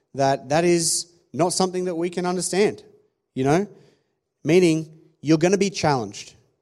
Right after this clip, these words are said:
If you are listening to God all the time, it's going to be challenging at times. If you are going through life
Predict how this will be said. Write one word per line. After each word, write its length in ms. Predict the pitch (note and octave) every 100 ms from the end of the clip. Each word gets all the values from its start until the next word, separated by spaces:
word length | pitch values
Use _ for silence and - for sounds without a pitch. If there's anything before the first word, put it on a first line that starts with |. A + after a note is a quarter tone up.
| _ _ _ _ _ _ _
If 180 | C3+ C3
you 160 | F#3 A#3
are 80 | A3
listening 320 | G#3+ A3 F#3+
to 80 | E3
God 360 | D3+ F3+ C4 - - _ _ _ _
all 220 | C#3+ G3+
the 80 | G3+
time, 420 | F#3+ F#3+ A#3+ C#4 - _ _ _ _ -
it's 160 | C3+ -
going 360 | D3+ E3+ F#3
to 80 | E3+
be 100 | F3
challenging 560 | E3+ D3 D3 C#3+ C#3 A#2
at 80 |
times. 480 | - A2+ G2 G2+ - - _ _ _ _ _ _
If 160 | A#2 D#3+
you 140 | G#3+
are 60 | G3+
going 260 | G3 F#3+
through 200 | F3+ F3+
life 420 | E3+ E3 D#3+ -